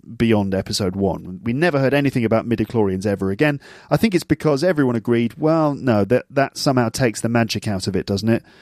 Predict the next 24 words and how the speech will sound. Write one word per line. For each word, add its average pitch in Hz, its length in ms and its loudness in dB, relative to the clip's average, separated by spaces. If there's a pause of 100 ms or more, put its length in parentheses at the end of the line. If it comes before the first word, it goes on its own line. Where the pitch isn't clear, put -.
(240)
So 135 160 0
it's 131 140 -2
just - 320 0
biological, 120 760 0 (520)
is 107 160 0
it? 123 240 0 (220)
You 123 80 -2
know, 98 200 0 (520)
um, 127 440 0 (220)
the, 147 140 -2
the 147 180 0
version 175 440 0
of 143 60 2
the 143 80 4
Force 135 340 0
that - 120 0
we 127 100 2
have 131 160 2
here, 196 400 2
though, 101 300 0 (320)
in 127 80 -2
episode 123 440 0 (240)
eight, 107 420 0
is 160 200 0